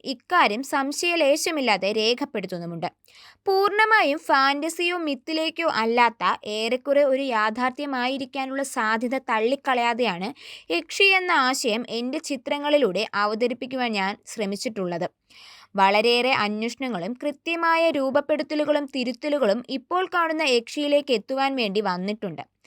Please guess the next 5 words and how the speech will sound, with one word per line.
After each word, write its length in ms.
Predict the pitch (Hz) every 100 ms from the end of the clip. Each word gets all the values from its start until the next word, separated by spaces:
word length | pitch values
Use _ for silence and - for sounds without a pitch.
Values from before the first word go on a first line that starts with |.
| _ - _
സമാനമായ 760 | - 403 403 427 453 453 453 440
സമീപനം 680 | 440 349 302 311 269 240 254
ഭ്രമയുഗത്തിലെ 720 | 254 247 269 285 302 320 330
യക്ഷിയിലും 580 | 311 233 - 185 196 247
കാണാവുന്നതാണ്. 840 | 247 208 233 262 254 226 190 170 175